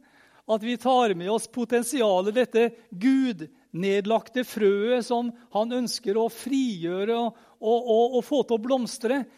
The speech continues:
Skal vi ta det med oss i graven, eller skal vi, eh, mens vi lever, eh, her nede, få med oss dette, få satt det i, ut i,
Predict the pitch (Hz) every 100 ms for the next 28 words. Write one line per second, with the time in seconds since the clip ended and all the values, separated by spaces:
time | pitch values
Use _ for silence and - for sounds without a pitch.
0 | _ _ - 254 254 - 254 254 277 226
1 | 214 240 226 208 175 262 302 233 233 -
2 | 214 233 226 - _ - 214 233 214 -
3 | 247 233 190 190 214 - _ - 208 185
4 | 214 226 233 180 196 - _ - - 254
5 | 208 160 151 180 196 - 247 208 - 180
6 | - 202 - 180 _ 196 226 196 185 175
7 | - _ 202 185 - 220 190 180